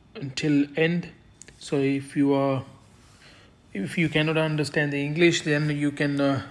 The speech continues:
skip the few, first few minutes and jump to the Hindi talking. So guys, here are the benefits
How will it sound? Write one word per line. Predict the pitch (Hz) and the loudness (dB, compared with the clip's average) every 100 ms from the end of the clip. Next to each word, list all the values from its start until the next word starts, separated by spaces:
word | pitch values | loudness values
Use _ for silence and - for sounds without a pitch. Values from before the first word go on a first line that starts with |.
| - | -14
skip | - - - 143 - | -16 -4 -2 -2 2
the | 151 143 139 139 135 | 6 8 8 6 2
few, | 131 - - 147 143 143 - - | -2 -8 2 4 6 4 -4 -18
first | - 160 156 - | -4 0 0 -2
few | - 151 | 0 2
minutes | 151 147 202 - - - - - - - - - _ _ - | 4 2 0 -4 -14 -16 -20 -20 -20 -20 -20 -20 _ _ -2
and | 156 147 | 0 2
jump | 143 135 | 2 2
to | 151 | 0
the | 147 | 0
Hindi | 139 147 147 156 151 - - - - - - - - - - - - - - - - | -2 -2 0 0 -4 -10 -20 -20 -20 -20 -20 -20 -20 -20 -20 -20 -20 -20 -20 -20 -6
talking. | 151 156 202 196 196 - - - - - - - | -2 0 2 0 -2 -14 -20 -20 -20 -20 -20 -16
So | - 170 | 0 2
guys, | 175 190 196 - - - | 6 4 4 0 -8 -12
here | 131 170 170 185 185 180 185 - - - - - | -6 6 8 8 8 6 4 -2 -16 -20 -12 0
are | 170 | 4
the | 156 143 | 4 4
benefits | 135 147 156 - 151 156 - - | 4 2 0 2 2 2 -4 -8